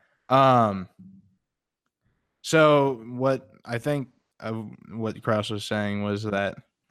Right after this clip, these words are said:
um, the, the person and the girl that the lead singer is serenading, um, he's saying that everything in my life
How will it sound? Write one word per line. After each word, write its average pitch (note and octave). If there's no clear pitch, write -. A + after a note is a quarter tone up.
um, G2
the, A2+
the G#2+
person B2
and G#2+
the G#2
girl G#2+
that G2
the F#2+
lead G2+
singer G2
is F#2+
serenading, G2+
um, F#2+
he's A2+
saying A2+
that G#2+
everything A#2
in G#2+
my G#2+
life G2+